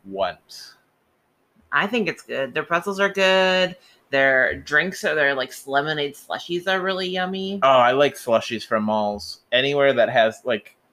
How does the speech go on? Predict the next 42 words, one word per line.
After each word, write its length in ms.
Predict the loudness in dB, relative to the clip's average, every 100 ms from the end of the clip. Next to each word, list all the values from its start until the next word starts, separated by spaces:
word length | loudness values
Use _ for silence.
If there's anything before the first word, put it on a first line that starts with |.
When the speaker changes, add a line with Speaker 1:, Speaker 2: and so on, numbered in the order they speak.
| _ _ -2
Speaker 1:
that 140 | 0
agua 240 | 2 2 0
fresca 420 | 0 -2 -2 -12
stand. 380 | -10 -4 0 2
Speaker 2:
Oh, 80 | 4
yeah. 220 | 4 4
Our 200 | 4 4
mall 160 | 4
has, 220 | 2 -4 -4
like, 160 | -6
a, 360 | -4 -2 -2 -4 -10 -10
an 120 | -6
agua 240 | -4 -6
fresca 320 | -12 -14 -14
stand 240 | -16 -14 -12
with, 140 | -12
like, 120 | -16
a 60 | -16 _ -2
thousand 460 | 0 0 -6 -12 -12
flavors. 920 | -12 -12 -8 -6 -6 -10 -16 -20 -4
Speaker 1:
I 60 | 0
love 220 | 2 4
that 240 | 4 4
place. 400 | 4 2 2 -4 -2
I 80 | 0
love 500 | 4 6 6 2 -10 -12
a 40 |
Jamba 460 | -4 0 0 -2 -6
Juice. 600 | -6 -6 -6 -8 -20 -14
I've 120 | -8
only 160 | -6 -4
gone 140 | -4
to 80 | -6
Jamba 340 | -2 -2 -2 -6
Juices 380 | -8 -10 -10
in 100 | -8
malls. 480 | -6 -4 -6 -8 -12
Speaker 2:
Yes, 300 | -10 -10 -12 -14
Jamba 240 | -12 -12 -16
Juice 200 | -18 _
is 120 | _ -10
good. 320 | -10 -10